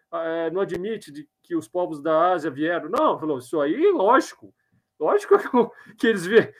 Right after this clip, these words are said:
que o po-, os povos do Sudeste Asiático vieram, mas isso foi uma, muito antes, né? Foi, foi uma época muito, muito anterior,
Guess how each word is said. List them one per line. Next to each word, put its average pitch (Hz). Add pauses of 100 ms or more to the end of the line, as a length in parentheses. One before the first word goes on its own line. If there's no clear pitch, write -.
(160)
que 233
o 202
po-, 214
os 214
povos 208
do 170
Sudeste 190
Asiático 180
vieram, 160 (320)
mas 190
isso -
foi 294
uma, 285
muito 294
antes, 226 (760)
né? 160 (400)
Foi, 208 (300)
foi 196
uma 208
época 254
muito, 240
muito 233
anterior, 262